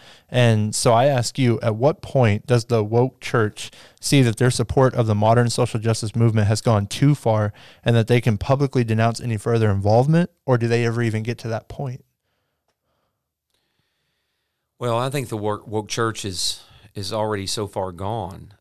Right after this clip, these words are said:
Speaker 1: Mm.
Speaker 2: um, i-, i-, into these things.
Speaker 1: Yeah.
Speaker 2: They have, you know, for lack of better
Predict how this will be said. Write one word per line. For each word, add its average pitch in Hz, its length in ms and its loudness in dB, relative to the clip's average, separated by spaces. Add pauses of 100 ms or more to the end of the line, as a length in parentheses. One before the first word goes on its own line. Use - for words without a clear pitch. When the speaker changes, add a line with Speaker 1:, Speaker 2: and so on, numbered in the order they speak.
(100)
Speaker 1:
Mm. 120 80 -4
Speaker 2:
um, 101 360 -4 (360)
i-, - 40 -12
i-, - 360 -12
into 101 300 -8
these 87 300 -14
things. 90 480 -14 (420)
Speaker 1:
Yeah. 107 180 -4 (140)
Speaker 2:
They 117 240 -2
have, 104 460 -4
you 110 160 -12
know, 95 340 -10 (220)
for 104 160 -12
lack 101 240 -8
of 98 120 -14
better 92 340 -10